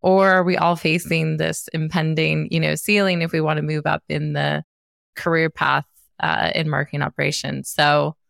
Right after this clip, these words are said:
yeah, I thought it'd be a good one to discuss. For a lot of folks who listen, you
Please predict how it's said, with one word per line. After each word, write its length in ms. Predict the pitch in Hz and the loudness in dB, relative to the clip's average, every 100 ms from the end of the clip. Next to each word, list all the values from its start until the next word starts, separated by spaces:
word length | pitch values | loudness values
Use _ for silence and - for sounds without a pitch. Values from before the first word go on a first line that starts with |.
| _ _ - | _ _ 2
yeah, 140 | 285 | 2
I 100 | 175 | 2
thought 160 | 190 202 | 2 2
it'd 120 | 202 | 2
be 120 | 214 | 4
a 160 | 196 185 | 2 0
good 240 | - 185 | -2 -2
one 160 | 180 185 | 0 0
to 100 | 185 | -2
discuss. 760 | 165 165 - 156 160 208 - - _ _ _ | -2 -4 -2 0 0 -2 -10 -16 _ _ _
For 100 | - | -2
a 80 | 160 | 0
lot 240 | 160 156 156 | 2 2 2
of 140 | 156 | 0
folks 320 | - 156 - | -2 -2 -2
who 120 | 175 | -2
listen, 800 | 156 156 - 202 220 262 285 240 | 2 0 0 2 2 2 0 -2
you 600 | 170 185 175 165 160 151 | 0 2 4 2 0 -4